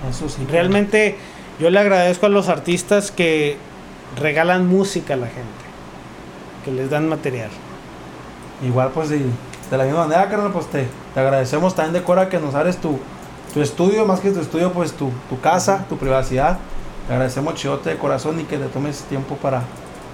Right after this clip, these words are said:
Speaker 1: para estar aquí al tanto de, de todos nosotros. Y, pues, aquí andamos, haciendo
Speaker 2: Claro
Speaker 1: ruido
Speaker 2: que
Speaker 1: y
Speaker 2: sí.
Speaker 1: sin parar.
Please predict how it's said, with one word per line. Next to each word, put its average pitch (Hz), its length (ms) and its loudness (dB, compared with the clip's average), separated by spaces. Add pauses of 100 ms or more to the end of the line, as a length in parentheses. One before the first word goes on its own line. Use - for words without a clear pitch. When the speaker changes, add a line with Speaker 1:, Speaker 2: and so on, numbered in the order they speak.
(320)
Speaker 1:
para 123 160 2
estar 123 240 0
aquí 139 340 0 (160)
al 135 140 -2
tanto 139 320 0
de, 131 140 0 (260)
de 131 140 -4
todos 131 200 2
nosotros. 127 480 -4 (600)
Y, - 40 -4
pues, 120 160 -2
aquí 123 140 0
andamos, 151 400 2 (100)
haciendo 147 280 0
Speaker 2:
Claro 160 140 2
Speaker 1:
ruido 185 180 4
Speaker 2:
que 180 80 4
Speaker 1:
y - 20 0
Speaker 2:
sí. 156 120 2
Speaker 1:
sin 143 180 -2
parar. 131 380 2